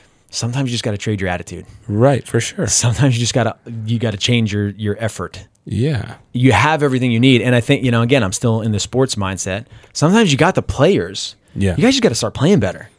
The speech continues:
Speaker 2: Yeah,
Speaker 1: You gotta
Speaker 2: yeah,
Speaker 1: start
Speaker 2: yeah.
Speaker 1: hitting. You gotta start making some shots. You gotta start doing whatever it is. It's like, we got the team. It's not that we need to change it. We just need to hold ourselves to a higher standard.
Speaker 2: Yeah.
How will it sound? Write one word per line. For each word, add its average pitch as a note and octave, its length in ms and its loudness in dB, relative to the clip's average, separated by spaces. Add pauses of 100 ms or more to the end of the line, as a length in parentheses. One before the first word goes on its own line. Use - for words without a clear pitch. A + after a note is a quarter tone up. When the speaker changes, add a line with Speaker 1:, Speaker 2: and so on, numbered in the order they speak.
(140)
Speaker 2:
Yeah, G2 100 2
Speaker 1:
You F#2 60 6
gotta D#3+ 80 4
Speaker 2:
yeah, E3+ 80 6
Speaker 1:
start D#3+ 180 2
Speaker 2:
yeah. D#3 60 8
Speaker 1:
hitting. B2 200 4
You G2+ 60 -4
gotta B2 140 0
start D3+ 160 0
making C#3+ 180 2
some A#2 120 -4
shots. A#2 440 -2
You A2+ 40 -6
gotta C3 100 2
start A#2+ 180 -2
doing C3+ 220 0
whatever A#2 320 0
it A#2+ 80 2
is. C#3+ 160 4 (120)
It's - 120 -8
like, A#2 100 2
we B2 140 2
got C#3+ 340 -2
the A#2 100 -8
team. A2 640 -2 (400)
It's C#3 200 -4
not D3+ 140 4
that F#3 60 2
we E3+ 100 2
need A#2+ 140 2
to - 60 -6
change D3+ 300 0
it. G2+ 140 -4 (360)
We D3+ 140 4
just G#3 120 0
need G3+ 80 2
to C#3 60 2
hold A#2 240 2
ourselves G#2 340 -2
to G#2 120 -6
a - 20 -6
higher F#2+ 200 -6
standard. - 440 -10 (220)
Speaker 2:
Yeah. E2+ 220 -4